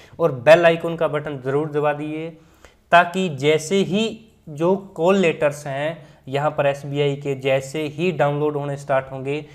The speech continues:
मैं उसके ऊपर भी एक नई वीडियो बनाऊंगा कि आपको कैसे डाउनलोड करना है ताकि उसकी नोटिफिकेशन आपको मिलती रहे। और जैसे ही आपको नोटिफिकेशन मिलेगी, और कब मिलेगी वो,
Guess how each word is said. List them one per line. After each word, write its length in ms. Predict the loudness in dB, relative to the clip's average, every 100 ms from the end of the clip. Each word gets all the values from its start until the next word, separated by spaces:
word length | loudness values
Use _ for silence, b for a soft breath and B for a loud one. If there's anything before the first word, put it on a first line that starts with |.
| B -8
मैं 120 | -4
उसके 360 | -4 -4 -2 0
ऊपर 320 | 0 0 -2
भी 240 | 0 -2
एक 140 | -2 -2
नई 260 | -4 -2
वीडियो 300 | -2 -2 -4
बनाऊंगा 320 | -4 -4 -6 -6
कि 160 | -4
आपको 220 | -6 -6
कैसे 340 | -8 -8 -6 -6
डाउनलोड 460 | -2 -2 -2 -4
करना 360 | -2 -4 -2 -6
है 260 | -4 -6 -6
ताकि 240 | -8 -8
उसकी 220 | -10 -10
नोटिफिकेशन 720 | -12 -10 -10 -8 -4 -4 -2
आपको 240 | -4 -4 -6
मिलती 320 | -6 -6 -4
रहे। 340 | -4 -4 -6 -8 B B B B -8
और 100 | -2
जैसे 340 | 0 0 2
ही 80 | 2
आपको 240 | 2 0
नोटिफिकेशन 680 | -2 -2 -4 -6 -6 -6 -6
मिलेगी, 800 | -4 -2 0 0 -2 -4 -6 B B B -8
और 180 | -2 4
कब 120 | 6
मिलेगी 420 | 6 2 0 -2
वो, 280 | -4 -6 -10